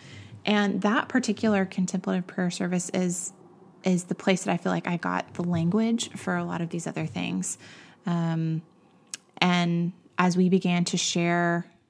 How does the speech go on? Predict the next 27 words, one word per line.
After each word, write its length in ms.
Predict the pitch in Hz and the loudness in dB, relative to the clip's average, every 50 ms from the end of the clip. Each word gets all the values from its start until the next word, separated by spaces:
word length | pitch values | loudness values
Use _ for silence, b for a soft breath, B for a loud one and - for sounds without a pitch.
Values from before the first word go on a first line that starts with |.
| _ _ _ _ _ _ _ _ _ _ _ _ _ _ _ _ _ _ _ _ _ _ _ - | _ _ _ _ _ _ _ _ _ _ _ _ _ _ _ _ _ _ _ _ _ _ _ 0
our 160 | - 185 180 175 | 2 4 4 4
prayers 340 | - - 180 175 170 165 | 2 -2 -2 0 0 -2
for 160 | - - 180 170 | -2 -4 -4 -4
the 80 | 165 | -2
world, 340 | 165 - - - - - - | -2 -4 -4 -4 -4 -6 -4
our 120 | - - 175 | -4 -4 -4
prayers 320 | - - - 175 170 170 | -4 -4 -4 -4 -4 -4
for 120 | - - 170 | -4 -4 -4
our 60 | 160 | -4
neighbors, 380 | 156 151 156 170 175 175 175 | -4 -6 -6 -6 -6 -4 -4
our 100 | 175 175 | -4 -4
prayers 280 | 175 - - 175 165 165 | -6 -4 -4 -4 -2 -2
for 140 | - - - | -4 -2 -2
our 140 | - 175 175 | 0 0 0
church, 420 | - - - 170 165 165 - - | -2 -2 -4 -2 -2 -2 -4 -4
for 160 | - - 175 165 | -4 -2 -2 0
the 200 | 160 175 175 175 | 0 0 0 0
church 340 | 175 - - 175 165 - - | -2 -2 -4 -4 -4 -4 -4
universal, 720 | 165 165 160 170 165 160 156 - - - - - 180 - B B B B B B B B B B B B B B B _ _ _ _ _ _ _ _ _ - | -4 -4 -4 -2 -2 -4 -4 -4 -4 -4 -4 -4 -4 -6 B B B B B B B B B B B B B B B _ _ _ _ _ _ _ _ _ -2
it 140 | 240 302 | 0 2
was 160 | 359 359 - 226 | 4 4 4 4
really 420 | 202 190 208 214 220 233 233 226 | 4 6 8 8 8 8 8 8
moving 420 | 208 196 196 190 190 202 202 202 196 | 8 8 6 6 6 6 6 6 6
to 120 | - - 185 | 4 2 0
me 360 | 175 165 165 170 165 175 196 | 0 0 0 -2 -2 -4 -4
to 160 | - - 180 | -4 -4 -4
hear 720 | 175 - - - 190 190 185 185 180 180 180 175 180 185 | -4 -4 0 2 2 4 4 2 2 0 0 0 -2 -4